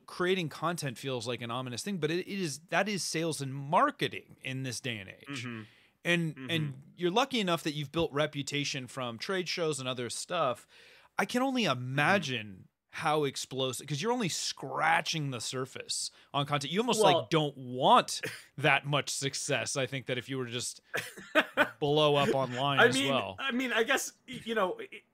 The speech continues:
Speaker 2: uh, well, with, with any business, right? You know, you're, you're in business hopefully to grow.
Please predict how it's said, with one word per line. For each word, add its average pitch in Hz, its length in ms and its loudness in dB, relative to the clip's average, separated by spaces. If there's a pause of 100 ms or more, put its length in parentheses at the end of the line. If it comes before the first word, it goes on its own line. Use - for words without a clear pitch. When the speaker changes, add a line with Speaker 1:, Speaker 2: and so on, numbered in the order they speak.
(180)
Speaker 2:
uh, - 140 -12
well, 208 420 4
with, 208 300 -2
with 196 220 -4
any 262 160 -2
business, 113 420 -8
right? 117 240 -6
You 131 80 -8
know, 123 140 -4
you're, 123 240 -8
you're 135 160 -8
in 147 160 -4
business 139 300 -4
hopefully 120 320 -8
to 110 60 -10
grow. 110 440 0